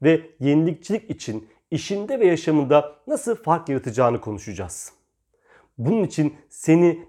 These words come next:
bir şeyleri erteleme zihniyetinden kurtarıp harekete geçirecek dört yaratıcı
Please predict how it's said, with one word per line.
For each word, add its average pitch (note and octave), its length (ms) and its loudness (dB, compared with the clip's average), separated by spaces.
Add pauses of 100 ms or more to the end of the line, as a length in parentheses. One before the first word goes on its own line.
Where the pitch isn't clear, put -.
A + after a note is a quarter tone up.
bir A2+ 100 -8
şeyleri F#3+ 540 -2
erteleme D#3+ 520 0
zihniyetinden B2+ 760 -4
kurtarıp D#3 460 -2 (140)
harekete C3+ 480 -4
geçirecek C3+ 540 -4 (300)
dört B3+ 280 4
yaratıcı C#3 560 -2